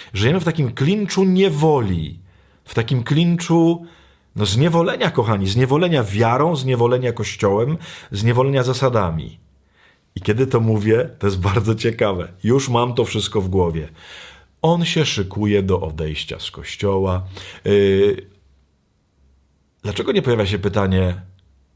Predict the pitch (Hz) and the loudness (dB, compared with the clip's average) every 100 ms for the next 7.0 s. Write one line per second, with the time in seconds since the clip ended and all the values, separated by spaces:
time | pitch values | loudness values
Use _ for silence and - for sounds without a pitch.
0 | _ _ _ _ _ _ _ _ - - | _ _ _ _ _ _ _ _ -4 -2
1 | 151 113 117 113 110 95 92 90 80 71 | -2 0 0 2 2 2 2 0 -2 -4
2 | - - _ _ _ _ _ _ _ _ | -12 -18 _ _ _ _ _ _ _ _
3 | _ _ _ _ _ _ _ 92 143 202 | _ _ _ _ _ _ _ -6 -2 0
4 | 151 117 107 104 101 98 87 98 151 - | 2 2 2 -2 0 2 0 -2 -6 -12
5 | _ _ _ _ _ _ - 95 92 139 | _ _ _ _ _ _ -12 -8 0 0
6 | 139 131 117 107 110 98 107 147 160 | 2 0 2 0 0 2 2 0 -4